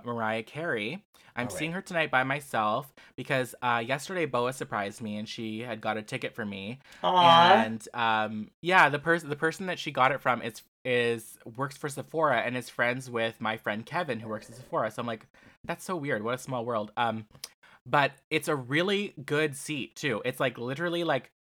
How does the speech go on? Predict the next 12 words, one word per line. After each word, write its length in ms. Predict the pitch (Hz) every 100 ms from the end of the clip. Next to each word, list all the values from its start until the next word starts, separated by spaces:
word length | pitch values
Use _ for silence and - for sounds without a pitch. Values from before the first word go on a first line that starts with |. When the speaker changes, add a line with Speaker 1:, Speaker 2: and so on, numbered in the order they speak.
| -
Speaker 1:
the 120 | 131
third 280 | 127 143 175
row 200 | 151 139
from 220 | 139 135
the 60 | 117
stage, 460 | - 117 80 - -
like, 140 | 113 107
right 320 | 110 135 160
in 40 |
front. 140 | 127 151
Speaker 2:
Whoa. 1500 | 160 156 151 143 131 127 120 113 110 104 101 92 87 85 -
Speaker 1:
Yeah. 260 | 135 123